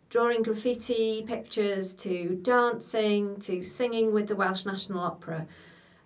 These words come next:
Um, so we actually started off with a single day, a kind of family fun day, and, um, I thought this would be great as a weekend. So, um, we put on the weekend, and it's grown and grown over the years, and we now have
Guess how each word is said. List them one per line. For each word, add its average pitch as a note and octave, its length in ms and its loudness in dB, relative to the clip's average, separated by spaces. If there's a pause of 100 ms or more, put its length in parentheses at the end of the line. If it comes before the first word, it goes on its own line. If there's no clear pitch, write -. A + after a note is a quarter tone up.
Um, G3+ 420 0
so G#3+ 380 4 (480)
we A#3+ 160 10
actually C#4 260 2
started B3 380 0
off G3 160 -6
with G3 140 0
a G3 40 -2
single F#3+ 680 0 (100)
day, E3+ 580 2
a F#3 200 -2
kind G3 180 -4
of F#3 80 -4
family F#3+ 320 2
fun F#3 300 0
day, D3+ 360 0
and, F3+ 360 -4
um, F3 600 -4 (120)
I G3 100 -2
thought G3 240 -4
this F#3+ 180 -4
would F#3 120 -8
be F#3 100 0
great F3+ 400 0
as - 60 -14
a F3+ 80 -4
weekend. E3+ 460 -6
So, E3+ 320 -2 (480)
um, F#3 340 -2
we G3 160 0
put G#3+ 300 -6
on F#3+ 260 0
the F#3+ 80 -4
weekend, F3+ 520 -2
and F3+ 120 -4
it's - 140 -6
grown A3+ 420 6
and G#3 120 4
grown F3+ 280 2
over E3+ 180 -2
the E3+ 120 -4
years, E3 380 2
and F#3 260 -2
we F#3 100 2
now A3 400 4
have F3+ 460 -2